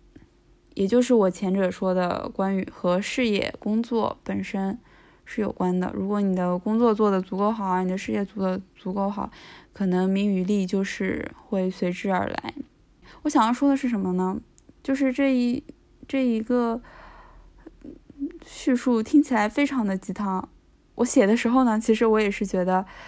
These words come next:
啊，明明是我最近的一些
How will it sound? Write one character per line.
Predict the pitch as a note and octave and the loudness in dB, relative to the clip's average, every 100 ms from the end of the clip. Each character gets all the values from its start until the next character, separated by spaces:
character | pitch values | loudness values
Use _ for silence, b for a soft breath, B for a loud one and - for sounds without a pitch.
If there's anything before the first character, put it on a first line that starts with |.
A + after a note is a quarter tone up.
| B B B B - | B B B B 0
啊， | - G3+ G3 | 4 6 6
明 | G3 A#3 | 4 6
明 | C4+ C#4+ | 8 6
是 | - C#4+ | 6 4
我 | C4 A3 F#3+ F#3 - - - | 8 8 6 4 -2 -8 -6
最 | B3 A#3 | -2 2
近 | B3 A#3 | 4 4
的 | G#3+ G#3 | 2 2
一 | A3 | 0
些 | A3 A3+ G#3+ G#3 G#3 G#3 | 0 0 0 0 0 -2